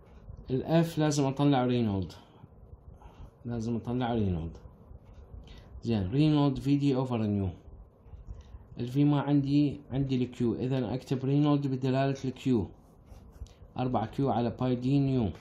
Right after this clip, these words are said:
أربعة Q one point two five عشرة ناقص ثلاثة على باي في ال D point two five. في وان بوينت ثلاثة عشرة ناقص ثلاثة. رينولد ايش قد طلعت؟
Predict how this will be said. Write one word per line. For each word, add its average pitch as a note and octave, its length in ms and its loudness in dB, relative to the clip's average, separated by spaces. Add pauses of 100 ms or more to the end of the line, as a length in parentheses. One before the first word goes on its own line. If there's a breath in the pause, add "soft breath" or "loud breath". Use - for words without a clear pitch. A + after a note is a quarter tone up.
(960 loud breath)
أربعة F#2+ 480 -2 (360)
Q - 40 -10 (1400 loud breath)
one B2 140 -2
point A#2+ 300 -2
two A#2+ 40 -4
five A2+ 280 -6
عشرة G#2 380 -4
ناقص G#2 240 -6
ثلاثة B2 500 -4 (380 loud breath)
على A2 320 -2
باي A#2 300 0 (640)
في C3 120 -4
ال B2+ 120 -4
D B2 240 0
point A#2 240 -2
two A2+ 40 -2
five. A2+ 380 -2 (360)
في A2+ 180 -2
وان A2+ 200 0
بوينت G#2+ 280 -4 (460)
ثلاثة G#2 260 -6
عشرة F#2+ 440 -6
ناقص F#2+ 300 -6
ثلاثة. G2+ 280 -12 (840 loud breath)
رينولد D3 380 6
ايش C3+ 180 -2
قد C#3+ 100 -2
طلعت؟ A#2 440 -2